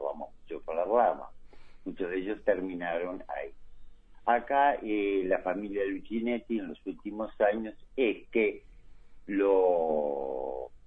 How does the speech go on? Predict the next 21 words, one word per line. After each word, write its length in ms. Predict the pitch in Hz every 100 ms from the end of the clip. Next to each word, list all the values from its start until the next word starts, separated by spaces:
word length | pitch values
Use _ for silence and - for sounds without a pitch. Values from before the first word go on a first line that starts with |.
| - - - - - -
traen 360 | 120 117 120
a 80 | 117
vivir 400 | 113 113 107 113
a 40 | 113
la 220 | 113 110
casa 640 | 107 98 90 - 101 98 - - - - - - - -
y, 140 | 131
bueno, 420 | 113 85 78 78 -
pasa 360 | 143 143 - 123
a 140 | -
ser 380 | 120 104 90 - - - - - - -
Cabrerita 840 | 123 123 120 117 110 107 - 107
dentro 340 | 98 107 101 98
de 240 | 98 85
Santa 320 | 95 90 82
Lucía, 540 | 92 90 - 107 110 107
un 160 | 101
personaje 720 | 82 90 - 90 87 98 - 90
que 140 | 92
se 180 | - 85
veía 640 | 80 87 95 101 87 76